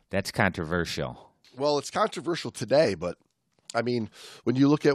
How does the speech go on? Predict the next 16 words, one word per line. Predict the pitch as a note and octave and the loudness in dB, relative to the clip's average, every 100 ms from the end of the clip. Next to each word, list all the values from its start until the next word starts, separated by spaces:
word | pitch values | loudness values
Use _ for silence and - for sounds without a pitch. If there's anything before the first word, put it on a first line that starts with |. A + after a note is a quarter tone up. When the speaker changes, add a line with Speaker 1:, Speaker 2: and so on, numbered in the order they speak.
| A2 - | 0 -2
Speaker 2:
you | A#2 | 4
know, | A2+ | 4
where | A2 B2+ | 4 2
things | - B2 G#2+ | 0 -2 -2
are | |
going | F2+ A2+ C3+ C3 | 2 4 4 2
today | - G2+ A#2 C#3+ F#2+ | -2 0 2 2 0
and | F2 G2 G2 F#2 G2 | -2 -2 -4 -8 -12
the, | G2 - | -12 -10
the | G2 | -6
strong | - - B2+ C3+ A#2+ | -4 0 2 2 2
holdover | G#2 D#3+ F#3+ D3+ A2 G2 G2 | 0 0 2 0 -2 -4 -10
for | G2 | -12
people | - D#3 A#2+ A2+ | -12 -10 -6 -2
wanting | A2+ A#2 A#2 | -2 -4 -6
to, | G#2 G#2+ | -6 -6